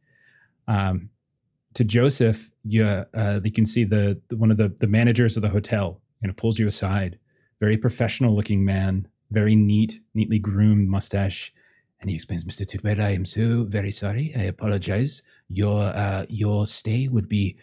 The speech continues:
uh, completely compensated, of course. Uh, but I regret to inform you that, uh, in your absence, there was a break-in, uh, in your room. Uh,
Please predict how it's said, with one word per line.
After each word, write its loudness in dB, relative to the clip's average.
uh, -6
completely -8
compensated, -4
of -6
course. -2
Uh, -6
but -12
I -4
regret -4
to 0
inform 2
you 4
that, 0
uh, 2
in 4
your 2
absence, -4
there -2
was -4
a -6
break-in, 0
uh, -4
in 2
your 2
room. 0
Uh, -8